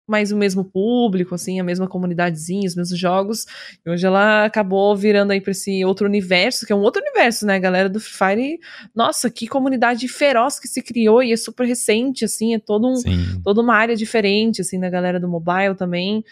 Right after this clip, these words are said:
Speaker 1: Então, super legal, assim, é um mundo novo pra mim também. Então,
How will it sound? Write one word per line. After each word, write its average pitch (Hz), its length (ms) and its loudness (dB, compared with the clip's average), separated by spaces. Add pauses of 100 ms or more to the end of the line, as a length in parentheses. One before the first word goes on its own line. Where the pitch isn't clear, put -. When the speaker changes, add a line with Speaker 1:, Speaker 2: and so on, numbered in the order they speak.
(180)
Speaker 1:
Então, 196 180 0
super 247 360 0
legal, 240 380 4
assim, 196 220 -2
é 190 40 0
um 185 60 -2
mundo 196 380 -2
novo 208 400 4
pra 190 180 0
mim 180 220 -2
também. 170 480 -4
Então, 170 340 -8